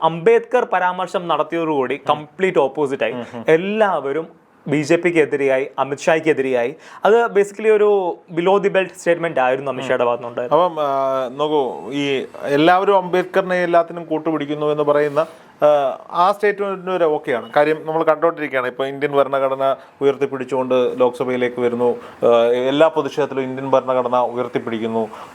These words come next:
Speaker 2: ആ, വ-, എല്ലായിടത്തും അംബേദ്കർ, അം-, അം-, അംബേദ്കറിനോടൊരു പ്രത്യേക സ്നേഹം കോൺഗ്രസിന് ഈ അടുത്തിടെയായി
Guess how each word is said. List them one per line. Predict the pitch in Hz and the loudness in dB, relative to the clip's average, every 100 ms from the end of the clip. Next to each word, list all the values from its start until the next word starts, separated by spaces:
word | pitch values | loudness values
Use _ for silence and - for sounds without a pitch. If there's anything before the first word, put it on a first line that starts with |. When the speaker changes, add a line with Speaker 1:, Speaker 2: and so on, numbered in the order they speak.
| 120 | 2
Speaker 2:
ആ, | 120 113 113 110 101 | 4 4 2 0 0
വ-, | 95 110 120 123 117 | -4 0 2 2 0
എല്ലായിടത്തും | 139 151 160 160 160 | 2 4 4 4 0
അംബേദ്കർ, | 143 143 143 - 151 | 0 0 -2 -2 -2
അം-, | 143 151 170 | 0 -4 -4
അം-, | - 185 185 | 0 0 0
അംബേദ്കറിനോടൊരു | 190 202 220 220 226 220 220 220 | -4 0 -2 0 0 2 0 -2
പ്രത്യേക | 208 196 226 226 | -6 -2 0 0
സ്നേഹം | 214 202 202 | -2 -2 0
കോൺഗ്രസിന് | 196 185 190 196 | 0 0 -6 -4
ഈ | 185 | 0
അടുത്തിടെയായി | 175 175 175 185 175 175 165 | 2 0 0 0 2 2 0